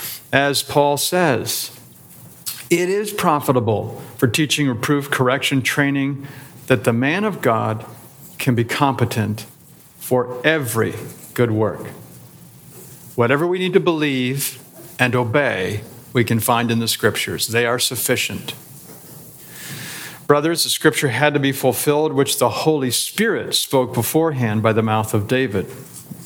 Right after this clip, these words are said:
clearly indicating the inspiration of the Holy Spirit.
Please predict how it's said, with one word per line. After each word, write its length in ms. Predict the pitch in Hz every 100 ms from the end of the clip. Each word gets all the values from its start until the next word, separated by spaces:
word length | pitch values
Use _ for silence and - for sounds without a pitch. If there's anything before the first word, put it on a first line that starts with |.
| - -
clearly 640 | - - 175 170 135 - - -
indicating 680 | 131 123 120 123 107 104 107
the 120 | 123
inspiration 640 | 131 120 - 120 113 - 110
of 60 | 107
the 100 | 107
Holy 220 | 104 101
Spirit. 400 | - 101 95